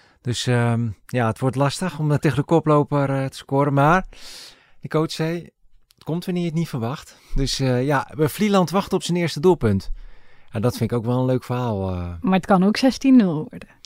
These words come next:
Speaker 1: Ja, ja, ja, of tweeëndertig nul misschien wel, eh. Ik denk dat ik een beetje bij de keeper ga staan.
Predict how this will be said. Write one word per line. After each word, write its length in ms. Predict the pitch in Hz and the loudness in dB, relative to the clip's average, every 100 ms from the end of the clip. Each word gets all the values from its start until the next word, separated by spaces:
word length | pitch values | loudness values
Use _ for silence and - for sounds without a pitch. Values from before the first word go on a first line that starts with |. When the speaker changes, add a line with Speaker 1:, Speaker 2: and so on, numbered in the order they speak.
| - _ _ | -20 _ _
Speaker 1:
Ja, 320 | 90 92 95 - | -8 -8 -8 -12
ja, 320 | 110 104 101 | -10 -6 -6
ja, 240 | 92 101 95 | -8 -10 -12
of 140 | 85 | -14
tweeëndertig 540 | - 104 107 117 123 113 | -8 -4 -2 -2 -4 -2
nul 240 | 127 131 | 0 0
misschien 320 | 123 - 123 | -4 -4 -2
wel, 380 | 120 120 117 110 | -2 -2 -2 -2
eh. 340 | 110 104 98 92 _ _ _ - | -4 -6 -8 -10 _ _ _ -12
Ik 140 | 101 | -4
denk 160 | 120 127 | -2 0
dat 120 | 110 | -2
ik 80 | 110 | 0
een 60 | |
beetje 240 | 110 104 95 | -2 -2 -4
bij 120 | 104 | -4
de 60 | 107 | -4
keeper 280 | 147 135 | -4 -4
ga 120 | - 104 | -4 -6
staan. 380 | - 95 127 | -6 -6 -8